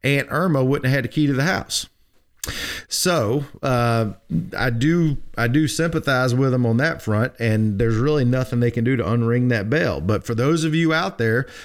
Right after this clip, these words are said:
learn from other people's mistakes. O P M's, the greatest three letters in the alphabet.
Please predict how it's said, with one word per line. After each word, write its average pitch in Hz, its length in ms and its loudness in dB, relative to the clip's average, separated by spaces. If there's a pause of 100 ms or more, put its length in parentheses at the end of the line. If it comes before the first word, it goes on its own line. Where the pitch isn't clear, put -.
(140)
learn 151 400 2
from 147 240 0
other 147 220 0
people's 156 400 2
mistakes. 147 500 -2
O 147 140 2
P 151 340 0
M's, 170 320 -2
the 107 80 -6
greatest 120 400 0
three 156 160 0
letters 151 380 2
in 147 40 0
the 147 120 2
alphabet. 113 520 0